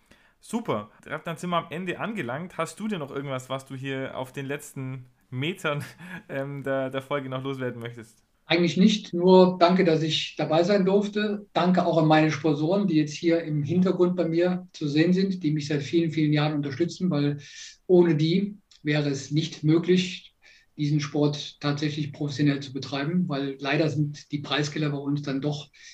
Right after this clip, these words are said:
Speaker 2: immer noch überschaubar im Vergleich zu vielen anderen Sportarten. Aber Kombination, bisschen Preisgeld, bisschen Sponsorenhilfe und, äh, ja, natürlich dann auch ein bisschen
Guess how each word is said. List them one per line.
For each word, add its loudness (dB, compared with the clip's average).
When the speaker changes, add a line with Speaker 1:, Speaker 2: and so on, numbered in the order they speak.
Speaker 2:
immer 0
noch 0
überschaubar 0
im -2
Vergleich -2
zu -12
vielen -4
anderen -4
Sportarten. -4
Aber 0
Kombination, 4
bisschen -2
Preisgeld, 0
bisschen -2
Sponsorenhilfe 0
und, -4
äh, -8
ja, -6
natürlich -2
dann -2
auch -4
ein -4
bisschen 0